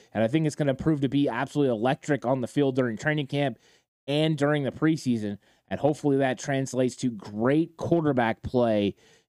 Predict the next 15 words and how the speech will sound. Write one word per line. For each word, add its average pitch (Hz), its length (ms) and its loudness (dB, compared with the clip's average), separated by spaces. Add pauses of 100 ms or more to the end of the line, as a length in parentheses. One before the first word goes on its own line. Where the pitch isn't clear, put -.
(140)
during 143 300 0
the 135 100 2
regular 131 380 0
season 123 380 -2
for - 120 -6
the 110 100 -4
San 117 240 -6
Francisco 104 720 -2 (380)
forty-niners. 104 640 -4
Thank 156 240 0
you 165 80 0
guys 127 300 0
so 220 140 2
much 262 240 0
for 151 360 0